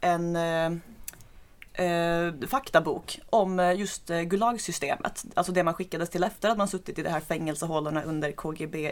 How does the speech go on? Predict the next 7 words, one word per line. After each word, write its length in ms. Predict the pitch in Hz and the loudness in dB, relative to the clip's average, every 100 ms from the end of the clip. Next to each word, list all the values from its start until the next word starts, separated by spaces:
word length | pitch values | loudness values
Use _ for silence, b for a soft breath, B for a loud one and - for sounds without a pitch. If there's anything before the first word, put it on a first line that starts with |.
| - | -4
i 300 | 160 151 - | -6 -4 -4
Riga. 400 | 208 220 180 131 B B B B | -2 0 0 -4 B B B B
Nämligen 460 | 185 185 160 165 | 2 2 2 2
Anne 180 | - 175 | 2 2
Applebaums 600 | - - 175 185 214 202 | -2 0 0 2 2 0
bok 220 | 170 156 | -4 -4
Gulag, 580 | 160 175 226 - - - | 2 4 4 2 -2 -10